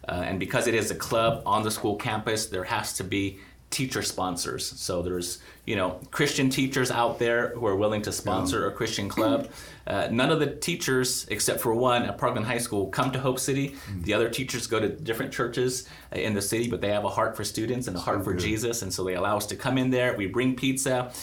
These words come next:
Speaker 1: and we do a Bible study during their lunch hour.
Speaker 2: Yeah.
Speaker 1: And it's just, you know, exploded
Speaker 2: That's
Speaker 1: again.
Speaker 2: what I heard, just
Speaker 1: Um,
Speaker 2: exploded.
Speaker 1: Because we just have fun and, you know, who can refuse free pizza?
Speaker 2: That's so exciting.
Speaker 1: <laughs>
Speaker 2: I love it. Yeah.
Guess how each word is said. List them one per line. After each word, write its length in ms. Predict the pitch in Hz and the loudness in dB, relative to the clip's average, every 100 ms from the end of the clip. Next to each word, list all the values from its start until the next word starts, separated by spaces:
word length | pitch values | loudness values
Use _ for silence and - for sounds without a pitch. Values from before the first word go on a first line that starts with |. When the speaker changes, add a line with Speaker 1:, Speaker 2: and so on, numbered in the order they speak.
| - - | -14 -10
Speaker 1:
and 160 | - 98 | -6 -2
we 120 | 98 | -2
do 180 | 98 101 | 0 0
a 100 | 95 | 2
Bible 280 | 95 98 98 | 2 0 0
study 340 | - 95 98 | 0 0 0
during 400 | 90 92 92 92 | 0 0 0 0
their 160 | 87 85 | 0 0
lunch 260 | 85 85 | 0 -4
hour. 400 | - 62 58 - - - 90 | -6 -4 -4 -6 -10 -14 -12
Speaker 2:
Yeah. 60 | - - - - - - | -10 -12 -16 -20 -12 -2
Speaker 1:
And 120 | 117 120 | 2 2
it's 160 | 123 | 2
just, 340 | 139 135 - - - - - | 2 2 2 -6 -16 -14 -4
you 80 | 117 | 2
know, 200 | 107 104 | 2 2
exploded 840 | 110 - - 117 135 123 95 90 | 0 -2 0 2 4 4 2 0
Speaker 2:
That's 220 | 101 101 | 0 2
Speaker 1:
again. 140 | 123 117 101 | 4 6 4
Speaker 2:
what 80 | |
I 40 | 104 | 4
heard, 320 | 120 123 80 | 2 2 0
just 220 | 110 - | -2 0
Speaker 1:
Um, 60 | 95 | 2
Speaker 2:
exploded. 640 | 92 87 90 87 85 - - - - - - - - | 4 4 2 2 0 -4 -6 -8 -10 -20 -20 -20 -10
Speaker 1:
Because 300 | 95 92 95 110 | -6 -2 0 0
we 80 | |
just 240 | 110 110 - | 2 2 2
have 240 | 123 120 | 2 2
fun 300 | - 117 127 | 2 4 4
and, 200 | 95 95 | 2 0
you 80 | 104 | -2
know, 140 | 90 | -2
who 200 | - 139 | 2 0
can 320 | 135 131 123 107 | 2 0 0 0
refuse 440 | 104 117 117 117 | -2 0 0 0
free 220 | - 117 | -2 -4
pizza? 480 | - 147 - 78 - - | -2 -2 -2 -4 -6 -8
Speaker 2:
That's 180 | - - | -4 -2
so 200 | - 123 | 0 0
exciting. 420 | 120 - - 131 - | 0 -2 -2 2 2
Speaker 1:
<laughs> 320 | 160 160 - | 2 0 0
Speaker 2:
I 100 | 113 | 0
love 300 | 101 113 156 | 2 2 0
it. 100 | - - - - - - - - | -2 -6 -12 -18 -20 -20 -12 -6
Yeah. 240 | 110 | -4